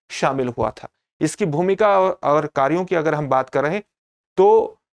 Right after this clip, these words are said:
ये सदस्य देशों और वैश्विक डाक प्रणाली के बीच डाक नीतियों का क्या करता है? कोऑर्डिनेशन करता है, उनका समन्वय करता है, संघ अंतर्राष्ट्रीय मेल एक्सचेंजों के लिए नियम निर्धारित करता है और मेल पार्सल और वित्तीय सेवाओं की मात्रा में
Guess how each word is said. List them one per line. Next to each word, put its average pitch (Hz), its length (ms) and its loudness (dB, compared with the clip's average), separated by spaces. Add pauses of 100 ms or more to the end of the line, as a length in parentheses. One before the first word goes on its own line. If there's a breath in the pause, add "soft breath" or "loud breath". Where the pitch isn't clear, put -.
(380)
ये 190 120 4
सदस्य 180 460 0
देशों 185 340 2
और 180 100 2
वैश्विक 156 420 -2
डाक 147 300 -2
प्रणाली 147 340 0
के 160 140 -4
बीच 147 360 -4
डाक 151 400 0
नीतियों 143 340 -6
का 226 220 0 (320)
क्या 156 100 2
करता 165 320 -2
है? 226 80 -2
कोऑर्डिनेशन 180 600 -4
करता 185 300 -4
है, 196 80 -2
उनका 160 240 -4
समन्वय 156 400 -6
करता 175 300 -6
है, 196 200 -6 (380)
संघ 208 300 0
अंतर्राष्ट्रीय 185 500 0
मेल 180 240 0
एक्सचेंजों 165 520 -2
के 180 140 -4
लिए 185 180 0
नियम 170 480 -2
निर्धारित 151 520 -4
करता 170 300 -4
है 196 220 -2
और 165 160 0
मेल 156 460 -4 (100)
पार्सल 139 500 0
और 139 180 -4
वित्तीय 156 380 -4
सेवाओं 139 400 -4
की 165 140 -8
मात्रा 131 360 -4
में 214 160 -2